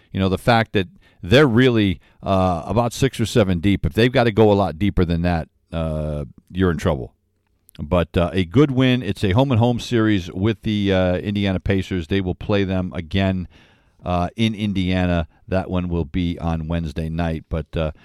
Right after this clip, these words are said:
uh, look, there's still plenty of time. The Celtics are only, what, forty-one games in, so we're only about halfway there. So they've still got plenty of time. But man, they gotta, they gotta figure this out. They have been, uh, a mess. Um, some baseball news.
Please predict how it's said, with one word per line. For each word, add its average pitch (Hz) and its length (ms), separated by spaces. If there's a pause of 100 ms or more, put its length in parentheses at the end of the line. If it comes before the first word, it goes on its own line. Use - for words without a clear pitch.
(320)
uh, 92 180
look, 123 200
there's 131 160
still 165 180
plenty 143 240
of 107 60
time. 127 360 (100)
The 143 100
Celtics 120 440
are 110 60
only, 104 160
what, 95 220
forty-one 107 640
games 92 400
in, 87 180
so 85 300 (220)
we're 107 160
only 120 140
about 104 260
halfway 107 480
there. 90 240
So - 140
they've 101 160
still 160 200
got 135 200
plenty 123 240
of 87 80
time. 104 260
But 78 120
man, 95 220
they 104 120
gotta, 98 240 (260)
they 110 100
gotta 104 200
figure 87 220
this 82 200
out. 82 220
They 92 120
have 80 200
been, 82 320
uh, 78 180
a 73 100
mess. 71 540 (1120)
Um, 110 400 (540)
some 185 180
baseball 170 460
news. 82 420